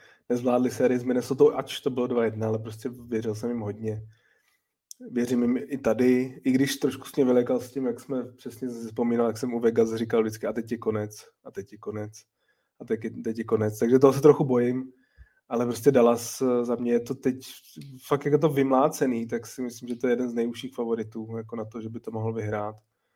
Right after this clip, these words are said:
Prostě pokud by vypadl se Seattlem, tak si myslím, že by to byl taky jako velký kolaps, protože ta šan-, jejich šance je teď velká a,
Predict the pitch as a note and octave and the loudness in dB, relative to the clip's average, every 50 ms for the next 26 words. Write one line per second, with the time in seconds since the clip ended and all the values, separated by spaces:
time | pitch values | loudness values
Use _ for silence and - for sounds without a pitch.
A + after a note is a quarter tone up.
0 | _ _ _ _ _ _ _ _ _ _ _ _ _ _ C3+ A#2+ - _ _ _ | _ _ _ _ _ _ _ _ _ _ _ _ _ _ -20 -20 -20 _ _ _
1 | _ - - G#2+ - - B2 A2+ A2+ - - C3 B2 - C3+ C3 C3+ C3 C3 C3+ | _ -16 -16 -8 -4 -2 -2 -2 -4 -4 -4 -2 2 2 4 6 6 6 6 6
2 | C3+ B2+ A#2+ A2+ - - B2 A#2 - B2 A#2+ B2 A#2+ A2 - - A#2+ A2+ - A#2+ | 4 2 2 -2 -2 -4 -4 -2 -2 -2 -2 -2 -4 -8 -8 -10 -12 -10 -8 -8
3 | A2+ A#2+ A#2 A#2+ A#2 B2 A2+ A2 G#2 - A#2 A2 A2 A#2 A2+ A2 G#2+ A2 A#2 A2+ | -6 -6 -4 -4 -4 -2 -4 -4 -4 -4 -6 -6 -4 -2 -2 0 0 0 -2 -4
4 | A2+ - A2 G#2+ G#2 A2 - - - - A#2 A2 A2 A#2 G#2+ - A#2 A2+ A2+ A2 | -2 0 0 0 -2 -4 -10 -16 -12 -10 -8 -6 -6 -6 -6 -6 -6 -6 -4 -2
5 | A2 A2 G#2+ - A2+ A2 G#2+ - A2 A2 A2+ A2+ A2+ A2+ G#2+ G#2+ A2 A2+ G#2+ G#2+ | -2 -4 -4 -4 -4 -4 -2 0 -2 -2 -2 -4 -4 -6 -6 -4 -4 -6 -4 -4
6 | A2 A2 A2+ A2+ A2 A2 A2 | -6 -6 -8 -8 -10 -10 -12